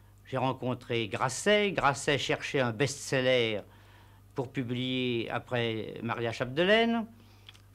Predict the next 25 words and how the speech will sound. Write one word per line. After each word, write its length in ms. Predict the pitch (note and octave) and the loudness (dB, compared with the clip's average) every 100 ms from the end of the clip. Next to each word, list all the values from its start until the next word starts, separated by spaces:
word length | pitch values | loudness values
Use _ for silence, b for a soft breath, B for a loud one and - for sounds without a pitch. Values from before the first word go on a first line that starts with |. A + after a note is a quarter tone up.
| - | -6
Euh, 140 | C3+ C3 | -4 -2
je 140 | C#3+ | -2
lui 220 | C#3+ C#3 | -2 0
ai 80 | C3 | -2
communiqué 440 | C#3 C3 B2+ A#2 B2 | 0 0 0 0 -2
le 60 | |
manuscrit, 480 | A2 A#2 - G3 F3 | 0 -4 -2 0 2
il 120 | C3 | 2
en 100 | C3+ | 4
est 100 | C#3 | 2
devenu 320 | A2 A#2+ A2+ | 2 2 2
fou. 360 | G#2+ - B2 G2 | 0 -2 -4 -4
Euh, 140 | G2 | -4
Radiguet 360 | F#2+ A#2 A2+ B2 | -4 -6 -2 -4
est 20 | |
devenu 220 | G2+ A2+ | -2 -6
sa 180 | A2 G#2+ | -6 -6
danseuse 560 | G2 A2 A2+ - A2+ G#2 | -4 -4 -4 -6 -6 -6
étoile, 640 | G#2+ - F#2+ A#2 A2+ A2 | -8 -6 0 2 2 0
son, 260 | - A#2+ C#3+ | -6 -4 -4
il 160 | B2 | -4
appelait 180 | A#2 B2 | -6 -8
son 160 | A#2 A2 | -8 -6
bébé 320 | B2+ A2 C3+ | -6 -4 -2
Cadom. 440 | A#2+ A2+ A2+ G2 | -2 -2 -4 -6